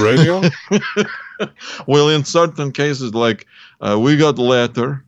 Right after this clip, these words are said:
Speaker 2: w-, letter from man who live in, uh, s-, Ohio,
Speaker 1: <laughs> Mm-hmm.
Speaker 2: ve-, very long way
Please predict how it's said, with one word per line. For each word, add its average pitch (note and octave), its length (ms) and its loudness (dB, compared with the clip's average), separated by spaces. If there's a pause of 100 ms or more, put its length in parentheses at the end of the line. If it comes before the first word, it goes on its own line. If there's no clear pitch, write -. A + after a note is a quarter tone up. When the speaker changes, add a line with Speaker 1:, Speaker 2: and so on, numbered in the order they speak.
Speaker 2:
w-, G#2 260 -6
letter B2 420 0
from C3 440 -4 (180)
man A#2+ 280 2
who A2 340 4
live A#2 240 4
in, G#2 300 2
uh, F2 220 0
s-, - 340 -8
Ohio, G#2+ 760 2
Speaker 1:
<laughs> - 40 -18
Mm-hmm. A#2+ 380 -4 (100)
Speaker 2:
ve-, A#2+ 160 4 (200)
very C#3 140 4
long C3+ 280 0
way C#3+ 560 0